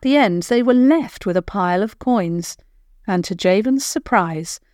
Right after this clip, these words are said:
a large blue sapphire. He frowned with no idea what to do with it. A couple of the villagers stepped forward and opened their mouths,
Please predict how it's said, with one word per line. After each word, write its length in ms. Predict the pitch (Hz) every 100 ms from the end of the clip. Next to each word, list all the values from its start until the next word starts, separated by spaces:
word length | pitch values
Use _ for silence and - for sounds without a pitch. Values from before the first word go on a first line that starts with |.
| _ -
a 60 | 180
large 680 | 180 180 175 185 220 -
blue 320 | - 165 156 180
sapphire. 680 | - 254 - - 156 160 - _ _ _ _ _ _ _
He 140 | -
frowned 600 | 165 - 214 214 170 165
with 180 | 170 160
no 440 | 175 190 220 262 247
idea 520 | 240 247 202 156 151
what 200 | 160 -
to 100 | -
do 200 | 175 165
with 140 | 160
it. 240 | 165 - _ _ _ _ _ _ _ _ _ _ _ _ _ _ _ _ _ -
A 60 | -
couple 400 | - 359 - 196
of 100 | 156
the 100 | 160
villagers 440 | 165 160 180 180
stepped 420 | - - 170 -
forward 420 | - 254 220 165
and 140 | 185 185
opened 380 | 165 170 180 180
their 140 | 214
mouths, 600 | 233 262 214 185 185 -